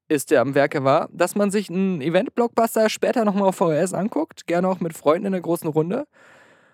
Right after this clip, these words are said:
Und immer da, wo normal Werbung wäre, sieht man so eine Millisekunde noch diese Animation von Sat eins oder Pro sieben oder R T L, die die Werbung einleitet, aber nur so ganz kurz und so.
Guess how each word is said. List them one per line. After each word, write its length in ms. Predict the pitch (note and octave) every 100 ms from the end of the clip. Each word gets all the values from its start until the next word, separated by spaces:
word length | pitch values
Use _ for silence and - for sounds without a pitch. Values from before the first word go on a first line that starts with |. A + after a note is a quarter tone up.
| _ _
Und 160 | G3 G3
immer 300 | B3 D4 G#3+
da, 240 | G3+ A#3+
wo 140 | G#3+
normal 400 | G3 F#3+ G#3 G#3+
Werbung 320 | G3+ A3+ G#3+ E3
wäre, 360 | E3 F3+ G#3+ -
sieht 240 | D#3 G3
man 100 | G#3
so 80 | G3
eine 140 | G#3
Millisekunde 880 | G3 G#3 F4+ E4+ C#4 A#3 G#3+ A3 G3+
noch 220 | F#3+ B3
diese 280 | - G#3 G#3
Animation 640 | G#3 A3 G3+ F#3 G#3+ C#4
von 160 | A3+ F#3
Sat 160 | F3
eins 240 | - B3+ A#3
oder 160 | G3+
Pro 180 | F3+ F3
sieben 240 | F3 B3+ A#3
oder 180 | G3 D#3+
R 120 | F3+
T 100 | G3+
L, 460 | D3+ A#3+ C4 B3 G#3
die 140 | F3+
die 140 | F#3
Werbung 260 | F3+ F#3 F#3+
einleitet, 480 | D3 A3 D#3 E3+ G3
aber 160 | G#3+
nur 160 | G#3+ A3
so 80 | F#3
ganz 240 | G3+ C#4+
kurz 300 | - B3 D4+
und 180 | - A3
so. 220 | A#3 A#3